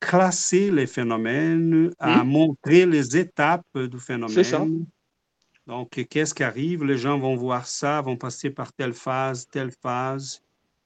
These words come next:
Speaker 1: Et c'est très beau parce qu'en fait, cela rejoint l'expérience des milliers et des milliers de personnes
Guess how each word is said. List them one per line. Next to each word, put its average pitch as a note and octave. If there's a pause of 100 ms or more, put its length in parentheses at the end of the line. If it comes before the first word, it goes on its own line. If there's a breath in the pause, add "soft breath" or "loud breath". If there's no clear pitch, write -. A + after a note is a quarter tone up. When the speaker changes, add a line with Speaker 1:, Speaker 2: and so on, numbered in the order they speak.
(400)
Speaker 1:
Et C3+
c'est E3
très F3+
beau E3+
parce -
qu'en D#3+
fait, G3+
cela D#3
rejoint D3+
l'expérience D3+
des C#3
milliers F#3+
et F#3+
des C#3
milliers C#3
de C#3
personnes D3+